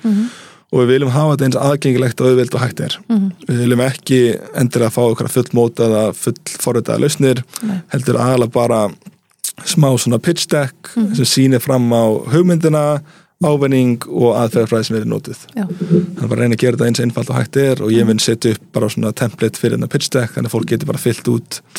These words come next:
Speaker 1: Já.
Speaker 2: og gert það eins hratt og geta.
Speaker 1: Já, einmitt. Þannig að það verður spennandi að sjá hvað kemur út úr þessu.
Speaker 2: Algjörlega.
Speaker 1: Ok.
Speaker 2: Og svo bara frábær dómnefnd frá Ski, hún
Speaker 1: Mhm.
Speaker 2: Arn hefur verið þaðan, einn frá Marel, einn frá Íslandsbanka
Speaker 1: Mhm.
Speaker 2: og einn frá Datalab sem er dótturfélag Origo.
Speaker 1: Mhm.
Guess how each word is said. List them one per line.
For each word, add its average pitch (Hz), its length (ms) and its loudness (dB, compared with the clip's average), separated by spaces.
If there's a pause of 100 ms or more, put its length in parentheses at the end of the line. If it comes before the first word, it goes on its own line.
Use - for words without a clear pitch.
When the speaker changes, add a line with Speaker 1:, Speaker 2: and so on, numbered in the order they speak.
Speaker 1:
Já. 196 120 0 (520)
Speaker 2:
og 123 100 -2
gert 113 200 -2
það 117 100 0
eins 110 120 -2
hratt 110 200 -4
og 117 60 -2
geta. 117 220 -4 (260)
Speaker 1:
Já, 190 160 -4 (380)
einmitt. - 400 -6 (500)
Þannig - 20 -8
að 214 60 0
það 208 100 2
verður 226 140 0
spennandi 247 260 -2
að - 100 0
sjá 247 220 0 (240)
hvað 220 140 -6
kemur 220 160 2
út 277 100 -2
úr - 80 0
þessu. - 140 -10 (300)
Speaker 2:
Algjörlega. 143 440 2
Speaker 1:
Ok. - 100 -8 (140)
Speaker 2:
Og - 60 -2
svo 120 160 2
bara - 140 0
frábær 131 340 0
dómnefnd 127 600 0 (680)
frá 107 640 0
Ski, 160 480 4 (260)
hún 117 100 0
Speaker 1:
Mhm. 127 80 2
Speaker 2:
Arn 139 160 -2
hefur 127 220 0
verið 120 100 -6
þaðan, 147 560 0
einn 117 80 -4
frá 135 140 -4
Marel, 135 420 2
einn 123 100 -2
frá 131 100 -4
Íslandsbanka 120 680 -2
Speaker 1:
Mhm. 214 240 -2
Speaker 2:
og - 120 -4
einn 110 80 -4
frá - 280 -4
Datalab 156 460 0
sem 147 100 -2
er 139 60 0
dótturfélag 151 520 0
Origo. 143 380 2 (160)
Speaker 1:
Mhm. 220 140 2